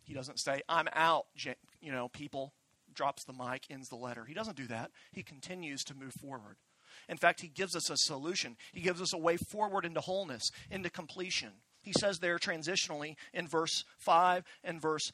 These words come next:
six, especially verse six, that God gives more grace. What a statement that is.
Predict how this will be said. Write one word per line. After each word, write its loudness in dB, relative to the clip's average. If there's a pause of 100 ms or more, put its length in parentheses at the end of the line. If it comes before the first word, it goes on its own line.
six, 2
especially 0
verse 0
six, 0
that -4
God 8
gives -2
more -2 (100)
grace. 0 (320)
What 8
a 4
statement 0
that 0
is. -4